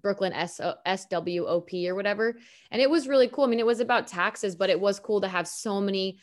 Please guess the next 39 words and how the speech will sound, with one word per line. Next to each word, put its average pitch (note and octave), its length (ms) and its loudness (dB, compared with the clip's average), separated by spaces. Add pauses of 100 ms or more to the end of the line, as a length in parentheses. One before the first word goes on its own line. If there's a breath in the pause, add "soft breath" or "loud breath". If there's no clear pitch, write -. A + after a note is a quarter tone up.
(140)
sex - 340 -4
workers F3+ 320 -2
from F#3 220 -8
all F#3 300 6
over F3 240 2
the E3+ 80 0
country, F3 760 -4 (420)
like, E3+ 200 2
in G#3 180 4
the G#3 60 2
chat G3 400 -2
together, F3+ 460 4
like, D#3+ 240 0
chatting F3+ 520 0
and E3 140 -4
joking F#3 380 2
around E3+ 580 -2
and, E3+ 140 -2
like, D#3+ 180 -6
connecting F3+ 640 -4
and E3 100 -4
asking F3 360 -6
questions. F3 640 -4
And D#3 200 -6 (480 soft breath)
I G#3 100 2
totally A3 420 2
think, G3 380 -2
like, F3 300 -2 (260)
I - 80 -2
mean, A3 160 4
yeah, A#3 140 4
what F3+ 120 4
you're F#3+ 100 2
essentially G3+ 420 0
talking F#3 420 -2
about E3 280 0
is, D#3+ 160 -6
like, E3 200 0
a, E3 220 0